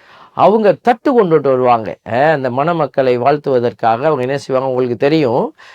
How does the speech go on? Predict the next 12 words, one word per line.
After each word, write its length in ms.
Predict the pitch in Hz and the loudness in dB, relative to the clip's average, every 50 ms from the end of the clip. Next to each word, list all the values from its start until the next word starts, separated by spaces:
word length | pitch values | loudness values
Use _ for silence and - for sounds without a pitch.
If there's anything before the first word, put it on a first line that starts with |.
| - - _ - | -20 -18 _ -4
அ, 440 | - 139 131 131 127 127 123 123 - - | -2 0 2 2 2 2 0 0 0 -2
அந்த 320 | - 135 127 120 120 113 | -2 -4 -2 0 -2 -2
ம-, 340 | 113 123 123 120 120 117 117 | 0 0 0 0 0 0 -2
மண 300 | 123 139 156 175 170 151 | -2 -2 0 0 0 0
வீட்டார் 400 | 143 151 151 151 - 131 127 120 | 0 -2 -2 0 2 2 2 2
வந்து, 640 | 120 117 131 143 170 180 180 160 135 120 113 117 120 123 | 2 0 0 0 2 4 4 4 4 4 2 0 0 -2
அ, 120 | 120 117 | -2 -2
பெண் 260 | 117 - 135 131 131 | -2 -2 -4 -4 -2
வீட்டாரோ 440 | 135 135 127 120 127 123 123 143 180 | -2 -4 -2 0 0 0 2 2 0
இல்ல 300 | 185 165 156 143 135 131 | 0 2 4 4 4 2
மாப்பிள்ளை 480 | 127 127 135 135 - 139 135 127 131 127 | 2 0 -2 -2 0 0 0 0 0 0
வீட்டாரோ 360 | 120 131 127 139 175 226 | 0 0 2 2 2 0